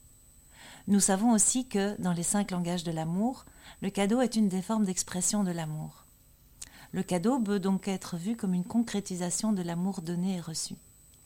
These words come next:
Aussi ai-je envie de t'interroger, Caroline, sur la valeur symbolique du cadeau et de la puissance qu'il peut avoir dans la qualité de nos relations. Merci donc,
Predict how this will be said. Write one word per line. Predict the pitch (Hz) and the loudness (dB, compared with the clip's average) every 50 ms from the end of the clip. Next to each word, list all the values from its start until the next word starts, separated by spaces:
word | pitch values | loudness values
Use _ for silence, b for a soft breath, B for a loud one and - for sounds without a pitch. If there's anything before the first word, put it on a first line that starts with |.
| - - - - - - - - - B B B B B B B | -20 -20 -20 -20 -20 -20 -20 -20 -20 B B B B B B B
Aussi | - 208 196 - - 285 | -2 0 2 2 2 2
ai-je | 285 269 - 220 | 4 4 4 4
envie | 208 208 240 226 | 4 2 2 2
de | 220 208 | 2 0
t'interroger, | - 196 190 180 190 185 180 190 190 220 254 | 0 0 -2 -2 -2 -4 -2 -2 -2 -2 -2
Caroline, | 247 - 202 180 185 185 180 196 214 220 | -2 -4 -4 -4 -2 -2 0 0 0 0
sur | - - 190 | 0 -2 -4
la | 180 180 | -4 -2
valeur | 175 190 185 208 214 - | -2 -2 -2 -2 -2 0
symbolique | - 233 208 180 190 180 220 196 | 0 2 2 2 0 0 -2 -2
du | 190 185 180 | -2 -4 -4
cadeau | - 185 175 165 156 165 185 226 B B B B B B B B | -4 -4 -6 -4 -4 -6 -8 -8 B B B B B B B B
et | - - | -4 -2
de | 175 202 | 0 0
la | 202 190 185 185 | 2 2 0 -2
puissance | - - 220 208 - - 269 285 - - | -2 -2 -2 0 2 2 2 2 0 0
qu'il | - 214 196 180 | 0 -2 -4 -4
peut | - - 202 | -2 -2 -2
avoir | 196 180 175 175 202 208 208 | -2 -2 -2 -2 -2 -2 -2
dans | 185 180 | -2 -2
la | 170 175 170 | -2 -4 -4
qualité | - 196 185 180 175 180 - 196 185 | -6 -4 -4 -4 -6 -6 -6 -8 -6
de | 175 | -4
nos | 165 165 | -4 -4
relations. | 156 170 170 160 151 151 - - - 165 156 151 151 - _ - _ - - - - - - _ - B B B B B B B B B B - | -4 -6 -6 -8 -6 -6 -4 -4 -6 -6 -8 -12 -14 -18 _ -20 _ -20 -20 -20 -20 -20 -20 _ -20 B B B B B B B B B B -4
Merci | 175 196 185 - - - 202 214 | -2 0 2 2 2 2 2 0
donc, | 208 185 190 208 214 - - - | 0 2 2 2 0 0 -4 -10